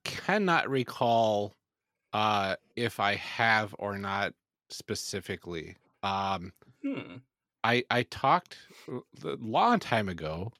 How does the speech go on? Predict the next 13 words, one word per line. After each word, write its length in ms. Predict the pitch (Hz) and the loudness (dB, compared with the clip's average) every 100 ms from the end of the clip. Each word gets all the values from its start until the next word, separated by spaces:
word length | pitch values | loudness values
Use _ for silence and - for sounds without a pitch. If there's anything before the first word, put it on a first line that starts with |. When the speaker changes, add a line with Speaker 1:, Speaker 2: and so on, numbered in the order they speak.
| _ - | _ 0
Speaker 1:
in 320 | 117 110 110 | 2 2 0
the, 420 | 98 107 98 - | 0 0 0 -4
uh, 280 | - 101 98 90 | -4 -2 -2 -2
late 440 | 101 104 147 - | -4 -2 -2 -4
nineties, 880 | 123 95 87 78 69 73 82 - - _ _ _ _ _ _ - - | -4 -4 -6 -8 -10 -10 -12 -14 -20 _ _ _ _ _ _ -20 -10
Speaker 2:
<laughs> 60 | 185 | 0
Speaker 1:
uh, 440 | 95 90 90 90 - | 2 2 0 -2 -4
maybe 640 | 101 110 131 147 135 127 113 | -4 -2 0 0 2 2 0
ninety-seven 1700 | 104 101 110 123 120 117 107 104 - - - 110 104 90 80 80 _ _ - | 0 0 0 0 0 -2 -2 -4 -6 -4 0 0 0 -4 -6 -14 _ _ -6
even, 480 | 98 80 71 71 - _ _ _ _ _ | -4 -2 -4 -8 -16 _ _ _ _ _
I 80 | 101 | -2
wanna 240 | 98 87 82 | 0 -2 -6
say. 360 | - 76 - | -6 -6 -6